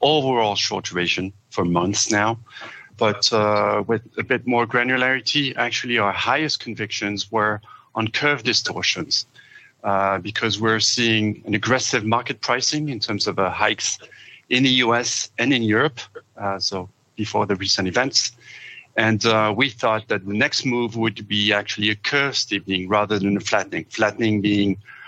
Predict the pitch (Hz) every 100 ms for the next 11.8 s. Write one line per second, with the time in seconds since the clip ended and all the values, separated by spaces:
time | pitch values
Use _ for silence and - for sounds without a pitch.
0 | - - 110 120 113 110 - 117 - 120
1 | 120 135 - - 107 98 95 98 - _
2 | 104 - 95 87 - 127 117 123 117 113
3 | - - - - 107 107 120 117 117 123
4 | 117 123 143 147 - - 104 104 101 107
5 | - 113 117 98 104 101 101 101 - -
6 | - _ - - 165 147 127 - 107 -
7 | 104 98 98 - - - - 120 120 123
8 | 143 143 117 120 - 110 104 98 101 101
9 | - 113 101 95 101 131 _ 107 107 -
10 | 127 131 - - - - _ _ - -
11 | 135 147 120 113 110 101 92